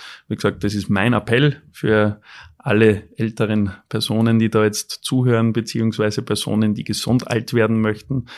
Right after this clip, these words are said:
Krafttraining sollte eine immer wichtigere Rolle einnehmen. Also auch meine Eltern habe ich jetzt nach langer Überzeugungsarbeit dazu gebracht, zwei bis dreimal in der Woche ins Fitnessstudio zu gehen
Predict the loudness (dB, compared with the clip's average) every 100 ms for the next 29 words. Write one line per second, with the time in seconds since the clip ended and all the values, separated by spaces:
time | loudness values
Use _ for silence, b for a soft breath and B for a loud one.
0 | B B -12 -6 -6 -6 -2 2 2 0
1 | -4 -8 -4 -4 -4 -8 -4 0 4 4
2 | 2 -2 B B -6 -6 -6 -2 2 2
3 | 0 0 2 2 2 -2 -2 0 2 0
4 | -4 -6 -4 -4 0 0 2 2 2 0
5 | -2 -2 2 2 2 2 2 0 -6 -8
6 | -12 B B B B 0 0 -2 -8 0
7 | 2 4 6 4 4 2 4 4 4 4
8 | 2 2 4 4 2 -2 0 0 0 -2
9 | -2 -6 -16 -10 -2 -2 0 -2 -2 0
10 | 2 2 0 -4 -4 -4 -4 -4 -4 -6
11 | -2 -4 -2 -2 0 0 -2 -2 0 0
12 | 0